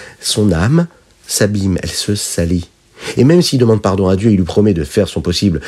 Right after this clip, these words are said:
pour que la prochaine fois il ne refasse pas la même erreur, cela ne suffit pas.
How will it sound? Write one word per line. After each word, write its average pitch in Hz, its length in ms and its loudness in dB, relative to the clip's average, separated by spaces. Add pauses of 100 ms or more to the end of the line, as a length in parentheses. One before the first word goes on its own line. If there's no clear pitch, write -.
(100)
pour - 100 -4
que 90 60 -4
la 85 60 0
prochaine 95 260 -2
fois 90 160 0
il 87 60 2
ne 78 40 -2
refasse 80 340 -4
pas 90 100 -2
la 82 100 0
même 80 160 -2
erreur, 135 440 2 (440)
cela 135 200 4
ne 147 100 2
suffit 160 320 -2
pas. 135 260 -2